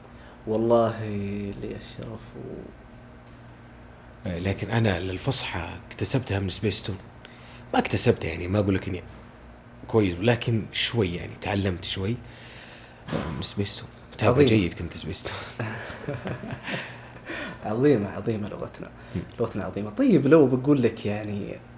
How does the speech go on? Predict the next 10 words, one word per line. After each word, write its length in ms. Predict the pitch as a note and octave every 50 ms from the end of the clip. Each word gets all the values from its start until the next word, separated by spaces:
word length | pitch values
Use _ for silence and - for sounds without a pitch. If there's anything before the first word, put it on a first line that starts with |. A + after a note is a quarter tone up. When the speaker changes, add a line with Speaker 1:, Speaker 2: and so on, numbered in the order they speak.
| - -
Speaker 1:
<clears throat> 1500 | C#3 B2 G#2 G2+ - - - - - - - - - - - - - - - - - - - - - - - - -
في 200 | - G#3 - E3
أحد 280 | C#3 - - C#3 C3 - - - - - - - - - - - - - - - - - - - - - - - - - - - - - - - - - - - - - - - - - -
من 360 | - G#2+ G2+ G2 G2 G2 G2 - F2+ - - -
رفقاء 420 | - A2+ - - - - - -
الدرب 300 | - - - - - - - - - -
المعلقين 460 | - E2+ F#2 F2 E2+ - - G#2 G#2
اللي 180 | - - - - -
تعرفت 380 | - F2 F#2 G2 G2 - -
عليهم 240 | F#2 G2+ G#2 G2+ F#2